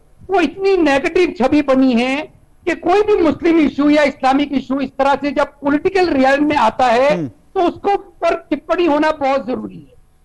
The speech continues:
Speaker 1: अब ये पूरा discussion मैं समझ रहा हूँ अशोक जी, ये पॉलिटिकल है ही नहीं।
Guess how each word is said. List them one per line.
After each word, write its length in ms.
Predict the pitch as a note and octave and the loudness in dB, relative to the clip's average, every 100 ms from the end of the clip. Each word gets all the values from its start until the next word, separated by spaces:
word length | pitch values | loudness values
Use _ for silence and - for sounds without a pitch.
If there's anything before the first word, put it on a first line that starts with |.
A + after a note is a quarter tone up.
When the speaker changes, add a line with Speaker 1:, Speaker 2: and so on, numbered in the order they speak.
| _ - G4+ | _ -4 -4
Speaker 1:
अब 120 | D4+ | -2
ये 180 | C4 G4+ | -2 -2
पूरा 420 | G#4 - D4 G#4+ | -4 -6 -2 -2
discussion 540 | G#4 E4 - F4 D4+ | -2 -4 -4 -4 -2
मैं 200 | D4 C#4+ C#4+ | 0 -2 0
समझ 240 | C4 B3+ | 0 2
रहा 100 | C4+ | 2
हूँ 100 | C4 | 2
अशोक 320 | B3 B3 A#3+ | 0 0 -2
जी, 260 | - C4 D#4+ - - _ _ | 0 0 0 -2 -8 _ _
ये 100 | F#4+ | -4
पॉलिटिकल 720 | G#4+ - D#4+ E4+ F4+ G4 G4 | -4 -2 0 0 0 0 0
है 180 | C#4 F4 | 2 2
ही 80 | A4 | 2
नहीं। 220 | E4+ G3+ | 0 -2